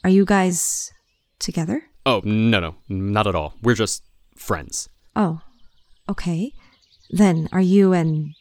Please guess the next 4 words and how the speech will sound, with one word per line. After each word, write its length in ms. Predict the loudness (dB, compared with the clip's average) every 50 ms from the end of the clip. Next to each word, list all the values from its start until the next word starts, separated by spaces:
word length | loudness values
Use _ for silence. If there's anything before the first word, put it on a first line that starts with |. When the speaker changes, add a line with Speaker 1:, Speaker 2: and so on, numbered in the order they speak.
| _ _ _ _ _ _ _ _ _ -4
Speaker 1:
Buddy? 560 | -2 -2 0 0 -2 -2 -2 -4 -6 -10 _ _ _ -20 -18 -18 -12 0 2
Speaker 2:
<laughs> 400 | 2 4 6 4 4 4 2 -2 -4
What? 720 | -6 -4 -2 0 0 2 2 0 0 0 -2 -4 -2 -4 -8 -10 -12 -20 -20 -8 -4
<laughs> 80 | -4